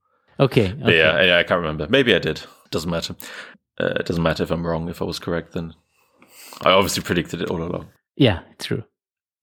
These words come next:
Speaker 2: Yeah, I can't remember. I mean, obviously, I mean, this wasn't really a prediction. I've read other books, so obviously Reacher and, uh, Roscoe don't end. I mean,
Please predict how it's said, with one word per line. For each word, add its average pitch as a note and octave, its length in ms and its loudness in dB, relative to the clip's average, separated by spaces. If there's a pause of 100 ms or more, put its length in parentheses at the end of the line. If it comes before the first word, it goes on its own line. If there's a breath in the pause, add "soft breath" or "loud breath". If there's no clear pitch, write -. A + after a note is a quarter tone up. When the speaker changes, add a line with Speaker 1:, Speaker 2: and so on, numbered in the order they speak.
(100)
Speaker 2:
Yeah, F#2+ 280 4
I F2+ 60 4
can't F#2 240 0
remember. F2 520 2 (300)
I G2 60 4
mean, F#2+ 140 4
obviously, F2+ 680 2 (100)
I - 60 -2
mean, E2+ 120 2
this E2+ 160 0
wasn't F2 240 2
really F2 120 2
a - 40 0
prediction. E2+ 560 -2 (160)
I've - 240 2
read E2 120 2
other E2 180 0
books, E2 260 0
so F#2 160 0
obviously E2 380 0
Reacher D#2+ 460 2
and, D#2+ 380 -4 (1200 soft breath)
uh, D#2 160 0
Roscoe D#2+ 400 2
don't E2 260 2
end. F2 200 2
I A#2+ 80 4
mean, C3+ 160 4